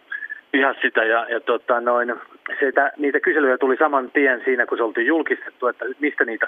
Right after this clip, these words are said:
saa, haluaa ehdottomasti ostaa. Ja, ja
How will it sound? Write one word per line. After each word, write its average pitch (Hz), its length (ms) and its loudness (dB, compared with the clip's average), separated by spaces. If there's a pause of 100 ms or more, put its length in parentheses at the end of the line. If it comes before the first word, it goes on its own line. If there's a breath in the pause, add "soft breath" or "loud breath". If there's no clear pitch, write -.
saa, 147 300 4 (500 loud breath)
haluaa 123 360 2
ehdottomasti 123 720 -2
ostaa. 123 640 0 (640 loud breath)
Ja, 117 200 2
ja 117 320 0